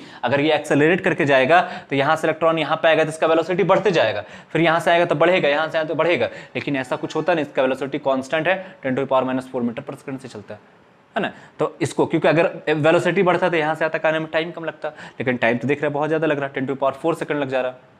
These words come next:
है ना। तो इसलिए ये एक्सेलरेटेड मोशन नहीं है। ये कैसा मोशन है?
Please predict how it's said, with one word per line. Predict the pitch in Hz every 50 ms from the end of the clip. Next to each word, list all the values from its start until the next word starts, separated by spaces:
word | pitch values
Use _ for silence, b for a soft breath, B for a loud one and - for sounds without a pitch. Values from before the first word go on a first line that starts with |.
| _ _ _ _ _ -
है | 220
ना। | 196 123 - B B B B B -
तो | 214 - - 160
इसलिए | 143 - 160 165 175 170
ये | 151 160 208 - - -
एक्सेलरेटेड | 127 - - - 135 131 131 131 127 - 151 156
मोशन | 143 139 139 143 151
नहीं | 147 147 147 147
है। | 165 208 214 143
ये | 131 127
कैसा | - 127 123 123 - 143
मोशन | 143 143 139 143 156 151
है? | 170 202 240